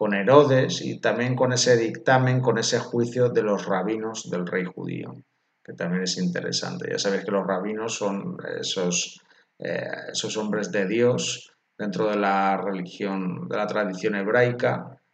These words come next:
y que consideraban también como rey de los judíos a, al propio Jesucristo. De ahí también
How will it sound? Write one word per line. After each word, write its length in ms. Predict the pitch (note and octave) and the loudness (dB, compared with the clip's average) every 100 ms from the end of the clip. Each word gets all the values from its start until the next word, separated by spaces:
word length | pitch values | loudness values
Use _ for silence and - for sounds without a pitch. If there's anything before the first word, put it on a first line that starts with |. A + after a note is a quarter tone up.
| _ | _
y 100 | - | -8
que 140 | A#2 A#2 | -6 0
consideraban 720 | A2+ G2+ A2+ A2+ A#2 A#2+ A#2+ | 0 2 2 6 6 6 6
también 580 | B2 A#2+ B2 B2 A#2 G2 | 6 6 4 2 0 0
como 460 | G#2+ G#2 G2 G2 | 0 2 2 2
rey 200 | G2+ A2 | 2 2
de 120 | A2 | 4
los 180 | A2 G#2+ | 2 0
judíos 540 | - A2 A2 A2+ A#2 A2+ | -2 -4 2 4 2 2
a, 460 | G2 E2+ F2 F2 | 0 0 -2 -8
al 340 | - - G2 F2 | -10 -10 -10 -6
propio 320 | G2 F2+ F#2 | -6 -4 -8
Jesucristo. 920 | - F2+ F2 F2 G#2 G#2 - - - _ _ _ _ _ _ _ - _ _ _ _ _ | -6 -6 -6 -8 -6 -8 -8 -10 -10 _ _ _ _ _ _ _ -20 _ _ _ _ _
De 140 | F#2 | -8
ahí 160 | F#2 F#2+ | -8 -6
también 800 | F#2+ F#2 F2+ F2+ F2 F2 F2 | -6 -2 -2 0 0 0 -4